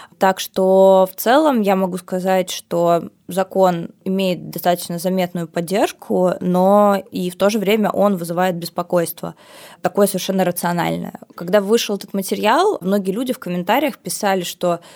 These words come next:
слушайте, ну, не только фундаменталисты обеспокоены этим законом, я вот там совершенно какой-то светский человек, я тоже беспокоюсь.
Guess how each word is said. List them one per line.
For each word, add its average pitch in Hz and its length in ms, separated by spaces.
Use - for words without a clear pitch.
слушайте, 196 380
ну, 202 300
не 202 140
только 220 280
фундаменталисты 180 920
обеспокоены 170 680
этим 170 240
законом, 226 760
я 180 280
вот 170 220
там - 280
совершенно 170 1400
какой-то 170 640
светский - 420
человек, 202 800
я 196 160
тоже 196 220
беспокоюсь. - 720